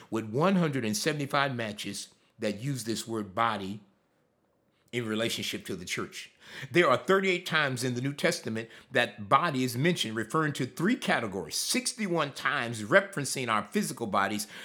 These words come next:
thirty-two times referencing the church, seven times referencing the physical body of Jesus, and six times referencing the Lord's Supper. Let me tell you a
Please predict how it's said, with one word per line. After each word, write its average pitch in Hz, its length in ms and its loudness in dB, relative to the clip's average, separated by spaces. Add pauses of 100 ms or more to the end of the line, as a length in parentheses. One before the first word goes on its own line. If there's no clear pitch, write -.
thirty-two 214 540 2
times 117 400 0
referencing 127 540 -4
the 104 60 -2
church, 202 520 2 (760)
seven 147 400 0
times 117 380 0
referencing 113 840 -2 (240)
the 95 100 -6
physical 120 400 -4
body 95 440 -2 (640)
of 101 140 -4
Jesus, 104 560 -4
and 92 160 -8
six - 360 -4
times 98 500 -4
referencing 95 800 -6 (420)
the 90 100 -10
Lord's 85 280 -6
Supper. - 520 -10
Let 135 100 -8
me 180 100 -4
tell 151 200 -2
you 113 280 -2
a 87 220 -4